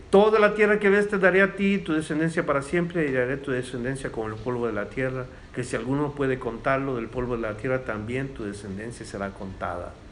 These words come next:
Como no se puede contar, no es contable la herencia de Abraham. No nada más los judíos.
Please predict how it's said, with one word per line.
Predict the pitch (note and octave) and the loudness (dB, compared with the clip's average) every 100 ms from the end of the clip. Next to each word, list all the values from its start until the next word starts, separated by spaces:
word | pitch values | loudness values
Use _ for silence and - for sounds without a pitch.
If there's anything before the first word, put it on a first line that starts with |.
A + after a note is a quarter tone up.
| - - | -20 -16
Como | - G2 | -10 -6
no | C3 | -4
se | E3+ | -4
puede | E3 D#3 D3+ | -2 -2 -2
contar, | B2+ C3+ F#3 G3+ - - - A2 A2+ | -4 0 0 -2 -8 -18 -16 -10 -2
no | C3 C3+ C3+ C3+ - - - - | 0 0 -2 -6 -14 -18 -16 -6
es | C3 B2+ B2+ - - - - | -4 -2 -6 -16 -18 -16 -10
contable | A2+ A2 B2+ B2 A2+ G#2+ | -8 0 0 2 -2 -2
la | G#2+ | -4
herencia | A2 A#2 A#2 A2+ | -2 -6 -4 -4
de | G2 | -2
Abraham. | G2 G2+ F2 - - - A#2+ | -4 -6 -8 -12 -18 -16 -6
No | C3+ | 0
nada | E3+ F#3 | 2 2
más | F#3+ G3+ | 2 0
los | G#3 | 0
judíos. | A#3 A3 A3 A#2 F#2+ | -2 0 2 2 0